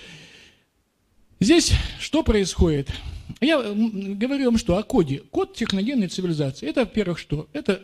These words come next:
изоляция сразу. Изоляция, глухая изоляция.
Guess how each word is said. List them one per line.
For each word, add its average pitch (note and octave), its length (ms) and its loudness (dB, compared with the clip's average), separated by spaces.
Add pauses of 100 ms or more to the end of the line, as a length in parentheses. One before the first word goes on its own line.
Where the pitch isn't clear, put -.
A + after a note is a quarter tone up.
(120)
изоляция D3 600 -2
сразу. C#3+ 420 -8
Изоляция, C#4+ 680 -4 (160)
глухая F3 560 -2
изоляция. C3 520 -10